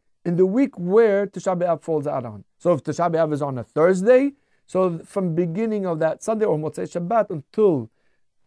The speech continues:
the, uh, until, uh, Tisha B'Av is over, haircuts are forbidden.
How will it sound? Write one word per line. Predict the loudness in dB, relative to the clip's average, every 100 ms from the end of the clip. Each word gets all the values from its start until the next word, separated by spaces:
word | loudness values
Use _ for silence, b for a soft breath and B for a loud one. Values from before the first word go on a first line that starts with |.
| _ _ _ _ _ _ _ _ -8
the, | -4 -2 0
uh, | 2 2 2
until, | -2 -4 -2 -2 0
uh, | 0 0 -4
Tisha | -6 -4 -2 0
B'Av | 0 0
is | 2
over, | 2 4 2 0 _ _ _ _ _ _ _ _
haircuts | 0 2 2 0 0 -4 -16 -2
are | -2
forbidden. | 0 0 0 -2